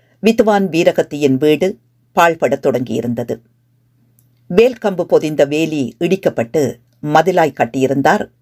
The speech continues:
அந்த வீடு வளவை சீதனமாய் பெற்றிருந்த சுவிஸில் இருக்கும் மலரின் தங்கை. வெளி அச்சரிக்கைக்கு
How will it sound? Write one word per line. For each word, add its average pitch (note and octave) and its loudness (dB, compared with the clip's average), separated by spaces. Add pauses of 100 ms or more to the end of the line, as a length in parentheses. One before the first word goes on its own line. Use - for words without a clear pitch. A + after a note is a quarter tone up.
(380)
அந்த F3+ 2
வீடு F#3 2
வளவை D3+ 0 (160)
சீதனமாய் C#3+ 0
பெற்றிருந்த C3+ 0 (500)
சுவிஸில் A3 0
இருக்கும் D#3+ -2
மலரின் C#3 0
தங்கை. A#2 -4 (1400)
வெளி G#3+ 2
அச்சரிக்கைக்கு F#3 0